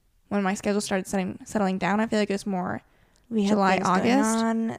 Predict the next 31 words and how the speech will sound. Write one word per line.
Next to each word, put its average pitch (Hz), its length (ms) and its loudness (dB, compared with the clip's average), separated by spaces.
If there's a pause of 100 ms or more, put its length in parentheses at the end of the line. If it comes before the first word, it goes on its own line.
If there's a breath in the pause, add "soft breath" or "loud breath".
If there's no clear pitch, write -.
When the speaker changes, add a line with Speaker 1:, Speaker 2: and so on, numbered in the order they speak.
Speaker 2:
that - 180 -8
Speaker 1:
We 214 60 4
had 196 120 2
stuff 214 220 -2
going 220 180 2
on, 220 180 2
and 202 140 -2
then, 202 100 0
like, 190 200 -4 (340)
there 202 100 0
wasn't, 202 220 0
like, 190 120 -4
a - 60 -4
dog 240 260 4
that 254 100 0
was 254 160 2
really 247 140 2
speaking 247 420 0
to 240 160 0
me 240 340 2 (520 soft breath)
on, 208 140 0
like, 190 200 -2
online 214 260 -4
postings 247 460 -2
and 247 100 -2
stuff - 300 -2
'cause - 160 -12
I 110 60 -4
wanted - 240 -6
to - 120 -10
adopt. 240 480 0